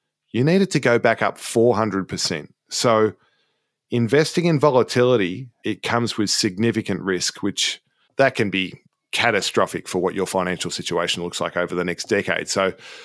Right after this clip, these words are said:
that's just an example of the dangers of investing in risky, volatile assets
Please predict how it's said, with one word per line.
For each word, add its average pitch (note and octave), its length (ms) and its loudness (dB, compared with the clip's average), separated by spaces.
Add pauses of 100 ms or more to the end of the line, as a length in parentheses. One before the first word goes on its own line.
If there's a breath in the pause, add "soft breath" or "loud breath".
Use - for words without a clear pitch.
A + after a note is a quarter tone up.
that's D3 180 2
just - 180 0
an G#2+ 60 0
example G2 420 0
of F2 80 -4
the G2 80 0
dangers G2+ 560 0
of E2+ 180 -2 (100)
investing A2+ 680 0
in F#2 400 -4
risky, G#2+ 520 0
volatile F#2 840 2
assets - 680 -2